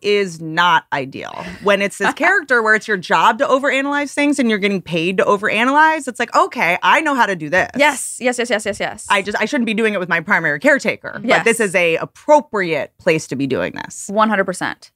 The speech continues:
Speaker 1: You know, so
Speaker 2: Absolutely.
Speaker 1: I think there's that. And then, um, to answer your question, yeah, I mean, for me, like, my ability to anticipate problems is big. Like, I can just feel when the Damocles sword is gonna drop. I
Speaker 2: Mm.
Speaker 1: can feel, uh,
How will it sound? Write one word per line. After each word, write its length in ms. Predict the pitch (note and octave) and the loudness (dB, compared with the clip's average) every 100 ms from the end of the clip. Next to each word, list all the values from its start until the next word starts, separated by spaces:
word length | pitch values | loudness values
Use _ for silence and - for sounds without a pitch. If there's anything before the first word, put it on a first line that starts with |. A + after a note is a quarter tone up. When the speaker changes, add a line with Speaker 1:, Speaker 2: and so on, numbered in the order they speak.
| _ | _
Speaker 1:
You 120 | G3+ F#3+ | 0 4
know, 180 | F3 | 6
so 100 | F3+ G#3+ | 4 4
Speaker 2:
Absolutely. 260 | G#3 G3+ | 0 0
Speaker 1:
I 40 | G3 | 0
think 260 | G3+ F3+ | -4 -4
there's 200 | G3 F3+ | -4 -2
that. 280 | G3 F#3+ F3+ | 2 2 2
And 140 | G3+ G3+ | -2 -4
then, 180 | F#3+ F#3+ - - F#3 | -4 -6 -14 -4 0
um, 180 | F#3 | 0
to 100 | F#3+ | -2
answer 220 | G3 F#3+ F#3+ | -6 -4 -4
your 140 | E3+ | -2
question, 500 | F#3+ F3+ - F#3 F3 | 0 -2 0 0 0
yeah, 200 | G#3 B3 - | -2 -2 2
I 80 | B3+ | 2
mean, 220 | C4 B3+ - _ | 0 -2 -8 _
for 140 | B3 | -6
me, 320 | A#3+ B3+ C4 B3+ | -4 -2 -2 0
like, 200 | G3+ F#3+ | -2 0
my 200 | F#3+ F#3 | 0 2
ability 480 | F#3 F3 F#3 F3+ | 0 0 -2 -2
to 160 | F3+ - | -4 -4
anticipate 960 | E3 D#3 F3 - D#3 E3+ E3 D#3+ D#3+ - - _ _ _ | -6 -4 -4 -2 -2 0 0 0 -6 -10 -20 _ _ _
problems 600 | - E3 D3+ E3+ F3 F3 | 2 4 4 2 -4 -4
is 100 | F#3 | -10
big. 540 | - F#3+ F#3 F#3 F3+ G3+ | 0 2 4 2 -2 -8
Like, 200 | - E3 - | -2 -2 0
I 100 | E3+ | -2
can 160 | G#3 F3 | -2 -6
just 200 | F3 - | -6 -10
feel 640 | - F3+ D#3+ C#3+ C#3 C#3 | -6 -2 0 0 0 -4
when 320 | - E3 D#3 D#3 | -2 0 0 -2
the 60 | |
Damocles 500 | D3 D3 C3+ C3+ C#3+ | -4 -4 -4 -4 -6
sword 240 | - C3+ C3 | -4 -4 -4
is 120 | C3+ | -6
gonna 160 | C#3 B2 | -8 -4
drop. 320 | B2 E2+ - | -2 0 0
I 140 | - F3 | -2 0
Speaker 2:
Mm. 80 | |
Speaker 1:
can 140 | F#3+ F3 | 0 -4
feel, 640 | - G3 F3+ F3 E3 D#3+ C4+ - - - | -4 0 4 4 4 0 -2 -16 -8 2
uh, 380 | E3 D#3+ D#3 | 4 6 6